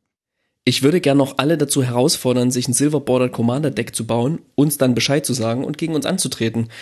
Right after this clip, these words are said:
Denn Martin und ich haben ein, äh, Silver Bordered Commander Deck, wo auch ein paar schwarzrandige Karten drin sind. Und, äh, wir konnten das bisher nur zu zweit spielen, aber so Commander-Spiele macht man natürlich zu viert.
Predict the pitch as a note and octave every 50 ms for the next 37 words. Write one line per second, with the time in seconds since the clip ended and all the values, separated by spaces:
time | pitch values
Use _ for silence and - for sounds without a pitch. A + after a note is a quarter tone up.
0 | - - - A#2+ A2+ A#2 C3 C#3 D#3 D3 A#2+ G2 - - - C3+ B2+ B2+ B2+ A#2
1 | - - A2+ A2+ A#2 A2+ A2 A2 A2+ A#2 - A#2 A#2 A#2 A2+ - C3+ C3+ C3+ C3+
2 | B2 B2 A#2+ A#2+ A#2 A#2 - - - C3+ A#2 A#2 A#2 B2+ D#3 - - G#3 - -
3 | - _ - - - B2 - - - - - - - C3+ - - C#3 C#3+ D3 D3
4 | C#3+ - - D#3 - D#3 C#3 C3+ D3+ E3+ E3+ F3+ F#3+ F#3+ - - - - - -
5 | - - _ _ _ C3 C3 C3+ C3+ C3+ C3+ C3 C#3 C#3 C3+ C3 B2+ B2+ A#2+ A2+
6 | - C#3+ C3+ B2+ C3 C3 - - C3 - D3+ C#3+ C#3+ D3+ D#3+ D3+ - C#3+ - -
7 | F3+ G#3+ A#3 - - A#2+ A2+ A2 A2+ A#2 A#2+ B2+ A2+ - A#2+ A2+ A2+ B2 D3 E3+
8 | E3 D#3+ D#3 - - - E3+ F3+ F3 D3+ C#3 C#3+ - - D3 C#3+ C#3 C3 - -
9 | C3+ C3+ B2+ - - - A#2+ A2+ - - D#3+ B2 - -